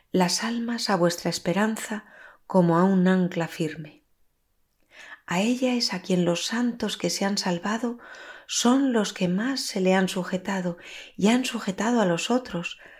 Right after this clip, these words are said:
a fin de perseverar en la virtud. Dichosos, pues, mil veces dichosos, los cristianos que ahora se sujetan fiel y enteramente a ella, como a un ancla firme.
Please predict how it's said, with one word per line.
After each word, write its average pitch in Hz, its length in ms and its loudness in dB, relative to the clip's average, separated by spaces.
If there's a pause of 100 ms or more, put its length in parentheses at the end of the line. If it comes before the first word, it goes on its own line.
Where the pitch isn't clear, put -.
(240)
a 160 140 -4
fin 240 540 -2
de 175 100 2
perseverar 165 640 0
en 160 140 0
la 156 80 0
virtud. 156 420 -4 (1000)
Dichosos, 233 560 2
pues, 240 500 -2 (300)
mil 226 380 4
veces 233 380 2
dichosos, 233 720 -6 (500)
los 185 180 4
cristianos 240 640 -4
que - 160 -8
ahora 233 320 -2
se 233 160 -2
sujetan 185 680 -2
fiel 285 540 0
y 190 140 2
enteramente 175 680 2
a 160 80 -6
ella, 165 380 -6 (480)
como 196 320 4
a 214 80 0
un 240 180 0
ancla 190 380 0
firme. 151 480 -6